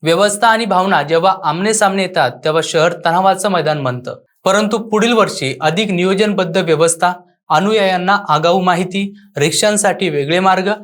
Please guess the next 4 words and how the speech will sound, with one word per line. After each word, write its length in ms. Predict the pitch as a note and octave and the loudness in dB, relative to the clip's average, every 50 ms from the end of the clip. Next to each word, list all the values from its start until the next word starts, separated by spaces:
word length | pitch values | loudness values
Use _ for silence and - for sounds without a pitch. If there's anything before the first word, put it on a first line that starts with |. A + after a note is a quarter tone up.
| - - _ _ | -18 -20 _ _
आणि 180 | - E3 F#3 G3 | -4 -2 -2 -2
प्रशासनासोबत 1200 | F#3+ E3+ D#3+ D3 - F#3+ F#3 F3+ F#3 G#3 G#3+ G#3 - F3+ D3+ D3 C3+ C3 C#3 - - - - - | -2 -2 -2 -2 0 -2 -4 -2 -2 -2 -2 0 0 0 0 2 2 0 0 -2 -8 -20 -10 -6
समन्वय 520 | - - - F3 F3 G3 G#3+ A3+ A3+ A3+ | -2 0 0 0 2 2 0 2 2 2
असेल, 500 | G#3 F3 C#3 - - B2+ A#2 A#2 A#2+ B2 | 2 2 0 -2 -4 -4 -4 -6 -8 -14